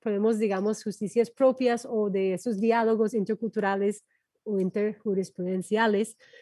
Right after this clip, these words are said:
¿cierto? Em, pero por otro lado, una perpetuación de exclusión, de marginalización y de la obstaculación sistemática de la participación de las comunidades en,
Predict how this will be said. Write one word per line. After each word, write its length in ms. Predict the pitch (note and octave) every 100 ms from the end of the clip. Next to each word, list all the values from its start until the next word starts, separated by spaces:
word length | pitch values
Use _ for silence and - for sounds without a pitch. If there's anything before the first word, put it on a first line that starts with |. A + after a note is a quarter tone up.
| _
¿cierto? 500 | B3+ B3 B3 D#4 D#4 - _ _ -
Em, 560 | A#3 A#3+ A#3+ A#3+ A#3
pero 220 | A#3 B3
por 160 | A#3+ B3
otro 200 | A#3 B3+
lado, 580 | C4 C4 C4+ C4+ C4 - _ -
una 220 | A#3+ B3
perpetuación 960 | B3 A#3+ A#3 A3 G3 F#3 - A#3 B3 A#3
de 80 |
exclusión, 880 | B3 - - C#4+ - D4+ C#4 C#4 C4 _ _
de 140 | A3
marginalización 1120 | G#3+ G#3+ A3+ A3+ A#3 A3+ B3+ - C#4 B3 B3 - _ _ _ _
y 100 | A#3
de 120 | A3
la 100 | G#3+
obstaculación 800 | G#3 - G#3+ - A3 F#3 - A#3+
sistemática 640 | A#3+ C4+ C4 A#3+ A#3 A#3+ B3
de 80 | A3+
la 40 |
participación 720 | G#3 F#3 F3 G3 F#3 E3 G#3
de 80 | A3
las 160 | A#3
comunidades 640 | - G#3 F#3 F3+ F#3 F#3 - _ _ _ _
en, 320 | A#3+ B3 B3